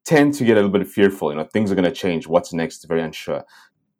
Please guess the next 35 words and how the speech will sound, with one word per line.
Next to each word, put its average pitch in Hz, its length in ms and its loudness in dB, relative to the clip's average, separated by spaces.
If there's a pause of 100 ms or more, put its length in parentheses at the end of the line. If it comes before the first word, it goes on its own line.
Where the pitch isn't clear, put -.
In 113 120 0
my 120 340 4
arena, 123 400 2
I'm 107 220 0
known 98 180 2
as 90 120 -2
the 85 60 -2
transformationalist. 85 1080 -6
So 76 100 -8
I 85 60 -6
prefer - 260 -2
transformation 95 680 -2
in 82 100 -6
the 82 60 -6
sense 85 300 -8
that 78 300 -4
it's, - 340 -14
we 92 160 0
are 123 160 6
some 101 300 -4
who 98 160 -2
we 85 120 -2
are, 82 300 -2
but 78 100 -16
we're 82 80 -8
just 92 220 -4
getting 82 320 -8
better. - 320 -12
So - 140 -14
we - 40 -14
can 85 120 -14
transform 87 420 -6
into 80 120 -8
something 80 260 -12
better, 71 280 -8